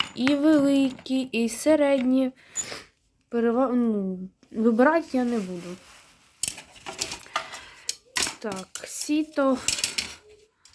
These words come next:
е, п'ятдесят гривень за штуку. Так, йдемо далі. Для пінопласту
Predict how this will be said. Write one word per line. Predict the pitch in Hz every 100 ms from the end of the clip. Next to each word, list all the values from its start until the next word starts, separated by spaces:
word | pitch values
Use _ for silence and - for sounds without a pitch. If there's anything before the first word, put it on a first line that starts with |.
| - - - - - _ _
е, | 220 214 214 196
п'ятдесят | - 240 226 226 - 226 202
гривень | 190 196 190 190 190 - - - - - 208
за | 202
штуку. | - - 202 196 - 190 185 - _ _ _ _ - - - _ _ 311 - - - - - 320 302 262 - 494 453 - _
Так, | - 190 214
йдемо | 196 226 214 202
далі. | 196 196 196 202 262 302 - - - - - - - - - - - - - - -
Для | 240 254
пінопласту | 254 240 226 226 220 220 - 302